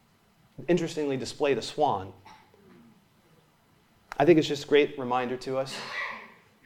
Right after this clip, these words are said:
You can't arrest enough Christians to arrest Christianity.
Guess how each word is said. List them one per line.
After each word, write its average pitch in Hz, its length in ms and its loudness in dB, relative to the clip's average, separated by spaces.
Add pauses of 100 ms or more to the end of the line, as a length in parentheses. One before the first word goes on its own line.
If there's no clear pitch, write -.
(240)
You 196 200 4
can't 147 640 -6
arrest 120 640 0
enough 117 440 -4
Christians 107 580 -6
to 113 160 -4
arrest 110 400 -2
Christianity. 101 800 -6